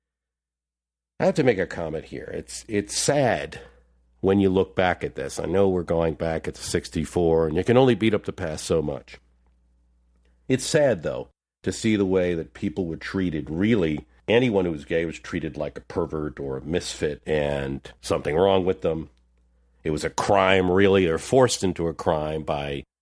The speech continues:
only having these type of places to meet at, and it was easy for the police to set a trap there. They tell him to cooperate. He pays a fifty dollar fine, and he actually goes back to work. Someone must have leaked this. A, one of the police,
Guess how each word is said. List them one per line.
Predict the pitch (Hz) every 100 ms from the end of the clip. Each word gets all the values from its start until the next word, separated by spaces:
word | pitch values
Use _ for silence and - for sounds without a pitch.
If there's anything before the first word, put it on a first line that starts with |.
| _ -
only | 92 90 82
having | 92 87 80 78
these | 90 87
type | - 92
of | -
places | - 87 80 76
to | 71
meet | 82 82
at, | 80 80
and | 90
it |
was | 78 -
easy | 98 87 82
for | 78 85 80
the | 73
police | - 69 78 -
to | - 76 - - _ -
set | - 80
a |
trap | - 92 87 -
there. | 82 85 - _ _ _ _ _
They | 120 131
tell | 135
him | 120
to | 113
cooperate. | - 104 104 98
He |
pays | 107 87
a | 90
fifty | 131 139 135
dollar | 110 104 98
fine, | - 85 80 80 80 76 _ _ _ _ -
and | 110
he | 113
actually | 95 - 92 90
goes | 76 80 82
back | - 76 -
to | -
work. | 80 95 85 - - _ _ _ _ _ _ _ _ _ _
Someone | - 202 220 214
must | 160 -
have | 104
leaked | 98 90 -
this. | - - - - _
A, | - - 95 87
one | 85 95
of | 92
the | 87
police, | 90 90 98 95 - -